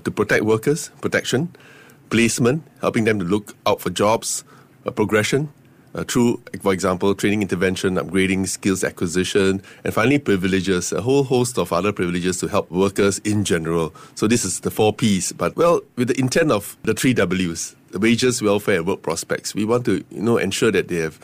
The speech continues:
competitive rising wages. At the same time, also look after their work prospects to make sure they don't just stay at that rung, but, you know, move up in their careers. And finally, to really look after their welfare. You know, we have unions, uh, on the shop floor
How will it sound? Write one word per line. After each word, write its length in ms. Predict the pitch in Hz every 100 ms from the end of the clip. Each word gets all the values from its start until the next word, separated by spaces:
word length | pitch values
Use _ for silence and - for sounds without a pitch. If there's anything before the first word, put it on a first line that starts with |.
| - -
competitive 640 | 90 90 101 101 110 98
rising 340 | 92 98 104 101
wages. 560 | 95 95 110 120 - - -
At 80 | -
the 60 | 104
same 220 | 131 127
time, 220 | 139 139
also 260 | 110 110 127
look 180 | 120 -
after 580 | 104 101 117 107 107 107 -
their 340 | 98 - 90
work 200 | 107 -
prospects 600 | 92 92 - 143 - - - - - -
to 80 |
make 120 | 107 123
sure 140 | 135
they 120 | 107
don't 220 | 92 113
just 220 | 117 117 -
stay 320 | - 113 104
at 140 | 80
that 160 | 98 90
rung, 260 | 101 107
but, 160 | 95 -
you 100 | 107
know, 120 | 104
move 240 | 101 113 117
up 180 | - -
in 80 | 92
their 100 | 85
careers. 560 | - 92 110 113 120 - - -
And 160 | 98 92
finally, 680 | 120 127 131 139 139 131 - _ -
to 500 | - 104 95 92 90 -
really 220 | 107 113 123
look 180 | 127 -
after 300 | 98 - 104
their 120 | 87
welfare. 520 | 87 90 90 87 82 -
You 60 | 107
know, 160 | 107 - -
we 80 | 95
have 240 | 87 - _
unions, 440 | - 113 113 117 - -
uh, 160 | - 82 -
on 140 | 104
the 60 | 90
shop 200 | - -
floor 320 | 104 98